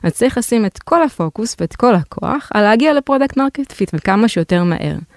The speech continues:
עכשיו, יש כל מיני שיטות לעשות את זה. היום העולם, אה, מאוד פתוח ואפשר לבדוק. לדוגמה, יש שיטה, מתודולוגיה שקוראים לה Lean Startup. היא אומרת, "אל תפתחו במעבדה הרבה זמן ותחכו שהמוצר יהיה מושלם,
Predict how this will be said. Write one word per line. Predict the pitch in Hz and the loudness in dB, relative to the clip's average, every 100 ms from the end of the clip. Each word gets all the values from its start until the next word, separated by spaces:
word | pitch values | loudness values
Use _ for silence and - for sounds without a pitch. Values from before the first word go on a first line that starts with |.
| - - _ | -20 -20 _
עכשיו, | - 208 | -6 -2
יש | 254 | -2
כל | - 233 | 2 2
מיני | 233 220 170 | 4 2 0
שיטות | 151 170 156 | -6 -8 -6
לעשות | 156 - 185 190 | -4 -2 0 0
את | |
זה. | 165 170 160 | 0 0 2
היום | 165 170 | 2 2
העולם, | 165 160 156 151 156 165 175 165 | 2 2 2 2 2 4 4 2
אה, | 156 | 0
מאוד | 156 170 | 0 0
פתוח | - 165 - 165 - | -2 -2 0 0 0
ואפשר | 151 - 156 | -2 -2 0
לבדוק. | 147 160 202 202 - - - - _ | -2 0 0 0 -4 -20 -20 -20 _
לדוגמה, | 202 208 226 | 0 2 4
יש | 226 - | 2 0
שיטה, | 170 226 | -2 -2
מתודולוגיה | 196 175 175 202 196 | -2 -2 0 2 0
שקוראים | 180 180 180 | -4 -4 -4
לה | 170 | -2
Lean | 175 165 - | 0 -2 0
Startup. | 226 233 - 190 - - - - _ | 2 2 2 -2 -4 -12 -20 -20 _
היא | 180 180 | 0 4
אומרת, | 190 208 196 - - _ - | 4 2 -2 -6 -20 _ -2
"אל | 254 262 | 0 0
תפתחו | 277 240 190 - 196 | 0 -2 -4 -4 0
במעבדה | 185 180 165 170 165 170 170 | 2 2 2 0 2 4 4
הרבה | 165 160 165 | 2 0 0
זמן | 160 175 170 165 | 0 2 2 0
ותחכו | - - 170 190 | -2 -4 0 2
שהמוצר | 165 170 165 165 | 2 2 2 2
יהיה | 165 156 | 0 0
מושלם, | 156 - 240 | -2 -2 -2